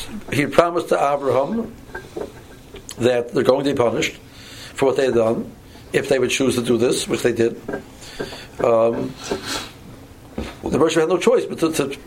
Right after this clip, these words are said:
prevent the tshuva, 'cause that would have taken away the Bereshit's right, as it were, to give them the, the, the Einshin. Um, it's not so far from the concept of Melech Masar B'Yad Hashem.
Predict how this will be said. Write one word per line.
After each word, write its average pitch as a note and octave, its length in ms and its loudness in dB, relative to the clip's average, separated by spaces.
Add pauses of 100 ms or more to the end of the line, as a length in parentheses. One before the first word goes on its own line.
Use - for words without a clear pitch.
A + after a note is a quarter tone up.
prevent E3 400 4
the F3+ 60 -8
tshuva, B3 340 0
'cause D#3+ 100 0
that D#3+ 120 6
would D#3+ 80 4
have D#3 80 2
taken F3 200 0
away E3+ 120 4
the D3+ 100 -4
Bereshit's D3 360 2
right, D3+ 240 4 (160)
as C3 160 2
it C#3 60 0
were, C#3 180 2
to C3+ 140 0
give C3+ 140 0
them C#3 120 2
the, C3+ 220 2 (120)
the, B2+ 80 2
the C#3 140 2
Einshin. B2+ 340 2 (1300)
Um, B2+ 480 0 (760)
it's A3 180 0
not C#4+ 160 4
so G#3+ 120 0
far - 200 4
from F3 120 2
the - 40 0
concept F3+ 200 2
of F3+ 60 4
Melech E3+ 300 4
Masar D3+ 320 2
B'Yad D3 180 4
Hashem. D#3+ 760 0